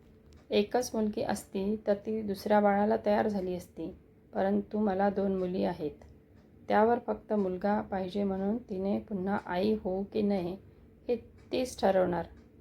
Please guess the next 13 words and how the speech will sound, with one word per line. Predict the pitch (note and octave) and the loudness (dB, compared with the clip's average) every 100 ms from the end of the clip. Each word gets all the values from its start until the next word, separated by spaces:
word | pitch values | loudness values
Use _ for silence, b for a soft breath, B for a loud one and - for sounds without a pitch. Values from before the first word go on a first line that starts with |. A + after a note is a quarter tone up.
| - - - | -20 -20 -6
वृंदा | F#3 F3+ G3 | -2 2 0
सुशिक्षित | G3 E3+ - - - G3+ | 0 -6 -10 -10 -8 -6
आहे, | D3 D3 - - - - | -6 -8 -12 -20 -20 -10
ती | A#3 | -2
बोलणारच | A3+ G#3+ A3 A#3 B3 A#3 | 4 6 6 2 2 -2
आहे." | F#3 F3 F3+ - - - - - - - G3+ | -6 -8 -12 -16 -20 -20 -20 -20 -20 -8 0
राजेश्वरने | G3 G3+ A3+ A3+ G#3+ A3+ | 2 2 0 -2 0 0
वृंदाची | G#3 F#3+ F#3+ G3+ A3 | 0 2 2 2 0
बाजू | G3+ F3 F#3+ | 0 2 2
राखण्याचा | G3+ F#3+ - F#3 F#3 | 2 0 -2 -4 -4
प्रयत्न | - F3 - F3+ | -4 -6 -6 -10
क-, | F3 E3 - - | -10 -12 -12 -8
केला. | E3 | -8